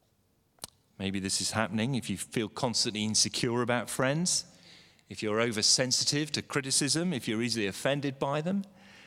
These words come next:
if you're highly critical of them, they're always letting you down, or if your conversations are always about you. Such friendships are destined to fail.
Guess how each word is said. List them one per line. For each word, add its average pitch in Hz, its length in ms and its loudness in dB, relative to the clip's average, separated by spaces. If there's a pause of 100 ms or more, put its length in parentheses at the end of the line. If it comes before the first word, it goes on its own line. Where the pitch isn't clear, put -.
(280)
if 110 140 -4
you're 104 140 0
highly 135 320 2
critical 143 480 -2
of 139 120 -2
them, 156 140 -2
they're 117 160 4
always 120 240 0
letting 117 220 2
you 104 120 0
down, 131 540 2 (720)
or 117 140 -2
if 120 140 -4
your 113 120 -2
conversations 139 1160 0
are 117 140 0
always 147 460 0
about 117 320 0
you. 127 540 -2 (1300)
Such - 260 -2
friendships - 560 -2
are 98 40 -2
destined 110 460 -2
to 90 80 -4
fail. 101 580 -6